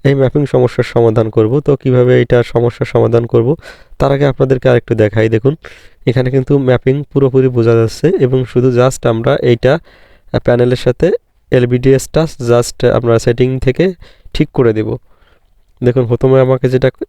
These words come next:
অ্যাপ্লাই করতে হবে, কোড যেটা অ্যাপ্লাই করতে হবে, প্রথম হচ্ছে আমার এই যে রিমোটের যে ইনপুট, এরপর হচ্ছে টু, তারপর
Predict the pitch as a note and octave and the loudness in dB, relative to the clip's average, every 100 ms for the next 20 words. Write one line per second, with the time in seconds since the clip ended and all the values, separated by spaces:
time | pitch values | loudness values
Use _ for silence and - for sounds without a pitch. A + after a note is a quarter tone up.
0 | - A#2+ B2+ B2 B2 - A#2 B2 - A#2+ | -2 0 0 0 -2 0 2 2 0 -2
1 | - - B2+ A#2+ A#2 A#2+ A2+ A#2 - A2+ | -2 -2 0 0 0 0 0 -2 -2 -2
2 | A2+ B2 B2+ B2 - C3 B2 A#2+ B2+ - | -2 -4 -2 -4 -2 -2 0 0 -2 -6
3 | _ _ B2+ B2 B2 A#2+ A#2+ B2 C3 A#2+ | _ _ 0 2 0 0 0 0 -2 0
4 | B2+ B2 B2 C#3 E3+ - _ _ _ _ | 0 0 0 -2 -2 -6 _ _ _ _
5 | _ _ _ A#2+ A#2 B2 A#2 - A#2 - | _ _ _ 0 2 2 0 0 -4 0
6 | B2 C3+ F3 _ _ _ _ _ _ A#2+ | 0 0 -2 _ _ _ _ _ _ -2
7 | A2+ A#2+ | -2 0